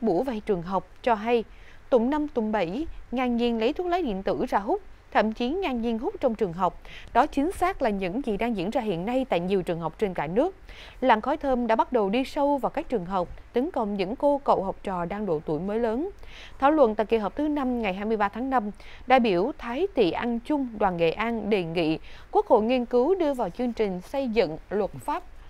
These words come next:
lệnh năm hai nghìn không trăm hai mươi ba, dự án luật sửa đổi bổ sung một số điều của luật phòng chống tác hại thuốc lá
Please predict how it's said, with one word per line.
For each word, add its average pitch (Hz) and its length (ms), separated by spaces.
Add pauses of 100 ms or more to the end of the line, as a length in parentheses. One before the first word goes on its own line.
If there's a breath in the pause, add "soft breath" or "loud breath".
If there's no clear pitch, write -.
(100)
lệnh 208 220 (320)
năm 220 160
hai 208 140
nghìn 190 240
không 220 180
trăm 233 140
hai 220 140
mươi 220 80
ba, 233 220 (340 loud breath)
dự 233 120
án 233 280
luật 254 160
sửa 226 160
đổi 208 340
bổ 196 160
sung 262 280
một 185 140
số 302 160
điều 208 340
của 196 220
luật 240 180
phòng 175 440
chống 208 220
tác 359 180
hại 180 120
thuốc - 200
lá 202 200